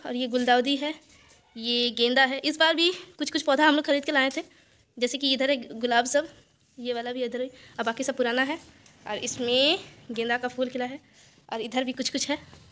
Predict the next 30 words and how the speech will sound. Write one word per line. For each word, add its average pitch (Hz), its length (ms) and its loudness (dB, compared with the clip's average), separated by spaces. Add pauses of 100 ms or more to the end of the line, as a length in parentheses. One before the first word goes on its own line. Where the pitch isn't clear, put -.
(300)
इधर 240 160 -4
हम 240 60 -6
लोग 247 100 -4
डाली 233 200 0
cutting 262 240 0
करके 262 180 0
लगाए 226 240 4
हैं, 262 120 -2
गुड़हल 233 260 2
है, 285 220 -2
रोज़ 233 260 -2
है। 269 80 -4
और - 640 -18
ये - 140 -12
देखिए, 226 200 -12
इसमें 240 180 -4
खिल 240 140 -6
रहा 220 140 -4
है 196 80 -4
फूल। 214 260 -16 (320)
ये 240 120 -6
कल, 285 200 2 (420)
ये 269 60 -2
सब 277 120 -2
मैं 277 120 -2
कल 269 120 0
लगाई 247 280 4
थी। 277 120 -6 (500)
और 208 120 -8
इसमें 226 300 -6